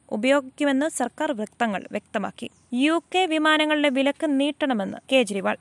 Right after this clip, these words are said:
ന്യൂഡൽഹി. യു കെയിൽ പുതിയ കോവിഡ് വകഭേദം പടർന്നു പിടിക്കുന്ന സാഹചര്യത്തിൽ യു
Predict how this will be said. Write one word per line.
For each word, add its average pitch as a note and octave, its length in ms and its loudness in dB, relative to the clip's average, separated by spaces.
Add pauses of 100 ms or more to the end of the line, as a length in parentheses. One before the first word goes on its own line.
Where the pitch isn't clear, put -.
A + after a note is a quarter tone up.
(260)
ന്യൂഡൽഹി. A3+ 520 2 (220)
യു A3 260 0
കെയിൽ B3+ 340 4
പുതിയ B3+ 260 2
കോവിഡ് C4+ 520 2
വകഭേദം C#4 460 2
പടർന്നു C4+ 340 2
പിടിക്കുന്ന C#4 340 0
സാഹചര്യത്തിൽ B3 680 2 (100)
യു C4+ 240 2